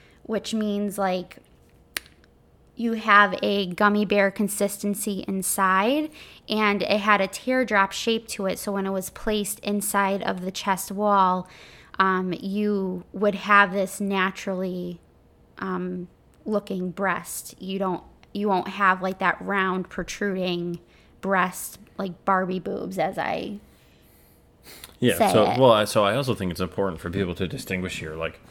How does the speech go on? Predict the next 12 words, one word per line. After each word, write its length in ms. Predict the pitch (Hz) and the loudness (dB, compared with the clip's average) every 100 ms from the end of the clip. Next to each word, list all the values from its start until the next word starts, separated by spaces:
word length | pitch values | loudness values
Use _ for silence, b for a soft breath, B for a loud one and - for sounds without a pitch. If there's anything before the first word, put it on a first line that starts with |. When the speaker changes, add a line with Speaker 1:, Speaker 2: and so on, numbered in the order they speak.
| B B | B B
Speaker 2:
there's 220 | - 85 90 | -6 -4 -4
a, 180 | 82 76 | -6 -6
there's 200 | 95 90 | -4 -2
a 40 | |
big 260 | 85 131 110 | 0 0 2
difference 340 | 104 - 87 | 0 0 -6
between 480 | - 85 101 92 87 - | -8 -8 -4 -2 -4 -4
augmentation 840 | 98 101 104 87 - 95 - 90 85 | -2 0 0 -2 0 -2 -2 -4 -4
with 160 | 82 78 | -6 -8
implants 640 | 90 85 92 82 80 - - b b b b _ | -6 -4 -2 -2 -6 -14 -20 b b b b _
and 180 | 87 85 | -8 -2
reconstruction 840 | 98 92 85 - 101 - 85 80 | -2 -2 -8 2 2 2 -6 -8